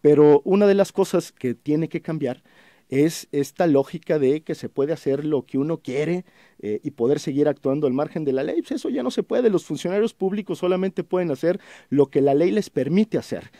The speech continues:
Entonces vamos a ver con qué normatividad, con qué marco legal realizan una consulta de este tipo.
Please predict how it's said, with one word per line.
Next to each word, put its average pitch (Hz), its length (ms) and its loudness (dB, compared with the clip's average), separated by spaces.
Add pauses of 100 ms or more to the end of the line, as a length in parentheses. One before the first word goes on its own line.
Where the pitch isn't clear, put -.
(180)
Entonces 131 300 -8
vamos 160 320 0
a 151 60 4
ver 151 180 4
con 131 200 -4
qué 151 140 -2
normatividad, 139 800 0
con 117 160 -8
qué 147 140 -2
marco 151 320 -2
legal 147 340 0 (260)
realizan 127 440 -4
una 127 140 -2
consulta 107 360 -10
de - 60 -10
este - 160 -14
tipo. - 160 -20